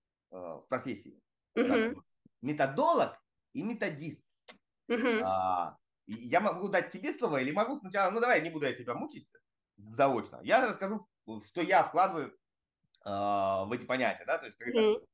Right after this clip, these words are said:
Speaker 1: договоримся о дефинициях, да, дадим, как бы, раскроем понятие. Методолог, <coughs> это, мне кажется, два только, два только слова в русском языке, которые имеют вот, э, ну, как бы, д-, два термина похожи,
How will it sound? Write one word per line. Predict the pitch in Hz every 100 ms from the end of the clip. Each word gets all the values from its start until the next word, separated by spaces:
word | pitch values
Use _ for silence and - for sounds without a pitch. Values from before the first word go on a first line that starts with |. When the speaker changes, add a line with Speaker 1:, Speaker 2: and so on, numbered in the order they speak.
| _
Speaker 1:
договоримся | 143 180 233 202
о |
дефинициях, | 147 147 151 131 98 87 110
да, | 131
дадим, | 107 135 143 107 - _ _ _ _ _
как | - 92
бы, | 98
раскроем | 104 156 170
понятие. | 131 131 110 - _ _ _ _ _ _ _ _ _ _ -
Методолог, | 151 185 302 311 - - _ -
<coughs> | - - 294 294 247
это, | 254 196
мне | 190
кажется, | 262 262 165
два | 151 233 240
только, | 190 151 139 131
два | 196 220
только | 202 160 -
слова | 240 285
в | - 143
русском | 175 - 156
языке, | 143 143 214 254 262 - _ _
которые | 117 180 160
имеют | 165 151
вот, | 123 - -
э, | 101 107 104 101 95 90 82 80 _
ну, | 143
как | 110 107
бы, | 101 - _ _ _ _
д-, | 107 - 95 135
два | 147 190
термина | 190 208 170 143
похожи, | 135 - 170 120